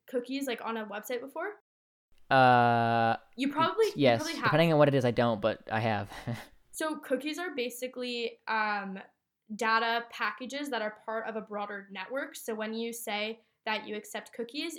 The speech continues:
Speaker 1: you're saying that you accept for them to take the data that you're inputting o-, on that website, so things that you're clicking on, for that to be transferred to the bigger network that's behind, that's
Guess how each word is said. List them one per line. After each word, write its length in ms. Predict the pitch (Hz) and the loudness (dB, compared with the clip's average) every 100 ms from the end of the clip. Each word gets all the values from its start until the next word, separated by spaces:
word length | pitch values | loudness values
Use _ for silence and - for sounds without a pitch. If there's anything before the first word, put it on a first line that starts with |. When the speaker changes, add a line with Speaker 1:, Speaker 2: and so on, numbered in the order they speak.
| - | -10
Speaker 1:
you're 160 | 214 220 | -6 -6
saying 280 | 220 220 | -4 -6
that 120 | 220 214 | -6 -8
you 160 | 214 | -8
accept 520 | 214 - 208 202 - _ _ _ _ | -8 -6 -6 -6 -12 _ _ _ _
for 140 | 226 220 | -8 -2
them 260 | 208 208 208 | 0 -2 -6
to 100 | 220 | -8
take 320 | 208 - 196 - | -8 -8 -8 -6
the 60 | |
data 320 | 202 196 214 240 | -6 -2 -2 -2
that 200 | 214 208 | -4 -4
you're 180 | 208 | -8
inputting 480 | 190 190 - 233 262 | -8 -12 -6 -4 -4
o-, 520 | - - _ _ - | -6 -16 _ _ -8
on 80 | 220 | -4
that 180 | 214 202 | -2 -2
website, 420 | 190 - 262 277 | -4 -6 -4 -4
so 100 | 277 | -4
things 280 | 208 208 208 | -10 -10 -12
that 80 | 208 | -12
you're 100 | 202 - | -14 -12
clicking 240 | 226 254 | -12 -8
on, 200 | 277 330 339 _ _ - | -4 -4 -6 _ _ -8
for 80 | 233 | -2
that 180 | 220 226 | -2 -2
to 40 | |
be 80 | 233 | -10
transferred 540 | - 214 202 - 233 | -10 -8 -8 -6 -8
to 80 | 233 | -6
the 120 | 214 - _ 196 | -10 -12 _ -2
bigger 260 | 226 226 214 | 0 0 -2
network 480 | 208 208 262 277 226 | -2 -2 0 -2 -6
that's 200 | 214 - | -10 -10
behind, 640 | 202 - 226 214 208 208 _ _ _ 226 | -12 -4 0 0 -2 -10 _ _ _ -4
that's 200 | 220 | -4